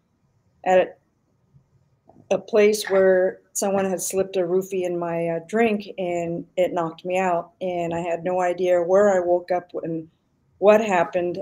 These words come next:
Um, it was really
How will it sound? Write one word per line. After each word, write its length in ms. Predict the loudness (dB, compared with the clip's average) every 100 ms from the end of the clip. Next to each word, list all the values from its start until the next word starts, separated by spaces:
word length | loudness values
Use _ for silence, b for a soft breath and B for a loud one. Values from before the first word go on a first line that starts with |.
| -4
Um, 420 | -2 -2 -6 -12 -16 _ _ _ _ _ _ -8
it 100 | 2
was 520 | 4 4 0 -4 -6 _ _ -20 -20 -20 -6
really 640 | 2 4 4 2 -2 -4